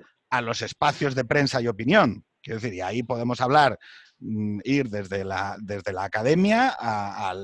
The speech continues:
a la televisión, a Girauta, a, a, yo qué sé, a la producción teatral dels Joglars.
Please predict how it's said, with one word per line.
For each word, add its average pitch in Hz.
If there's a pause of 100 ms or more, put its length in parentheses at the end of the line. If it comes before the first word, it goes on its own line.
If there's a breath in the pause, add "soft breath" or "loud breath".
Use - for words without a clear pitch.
a 107
la 95
televisión, 165
a 113
Girauta, 202 (400 soft breath)
a, 110
a, 98 (180)
yo 113
qué 110
sé, - (160)
a -
la 98
producción 120 (120)
teatral 139
dels 120
Joglars. 101